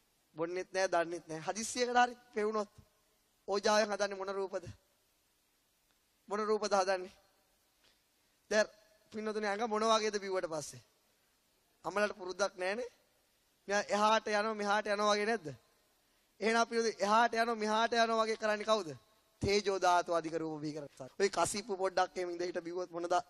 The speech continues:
අයද බිහි කරන්නේ? තේජෝ ධාතු අධික පීඩ රූප තමයි. දැන් අරවා රත් වෙච්ච දේවල්නේ. ඒක අතෙන්ට වැටෙනවා, තවත් රත් කරනවා. එතකොට ඒ රූප පින්ඩ මොනවද? තේජෝ ධාතුව. ඉතින් යා රත් වෙනකොට යාට කෙලින් ඉන්න පුළුවන් කම සීයකට ගහන්න කතාව.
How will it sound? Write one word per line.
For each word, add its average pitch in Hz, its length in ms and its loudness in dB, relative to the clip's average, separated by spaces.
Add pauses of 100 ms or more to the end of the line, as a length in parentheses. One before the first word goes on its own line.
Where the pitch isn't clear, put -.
(200)
අයද 175 260 -4
බිහි 165 340 -6
කරන්නේ? 196 360 -4 (580)
තේජෝ 247 400 6
ධාතු 226 320 4
අධික 202 280 0
පීඩ 196 240 -10 (140)
රූප 165 360 -8
තමයි. 180 360 0 (380)
දැන් 190 120 0
අරවා 196 200 4
රත් 175 200 0
වෙච්ච 220 240 -2
දේවල්නේ. 220 480 2 (360)
ඒක 202 80 2
අතෙන්ට 208 300 -2
වැටෙනවා, 190 300 -2
තවත් 208 340 2
රත් 190 180 0
කරනවා. 175 240 -6
එතකොට 185 200 -2
ඒ 185 100 -4 (160)
රූප - 240 -6
පින්ඩ 190 220 -4
මොනවද? 208 280 2 (120)
තේජෝ 202 360 -2
ධාතුව. 214 340 2 (600)
ඉතින් 208 260 -4
යා 208 180 2
රත් 196 280 2
වෙනකොට 202 300 -4
යාට 190 220 2
කෙලින් 185 300 -4
ඉන්න 190 140 -4
පුළුවන් 185 300 0
කම 185 180 2 (1120)
සීයකට 214 460 0
ගහන්න 196 320 0
කතාව. 185 380 2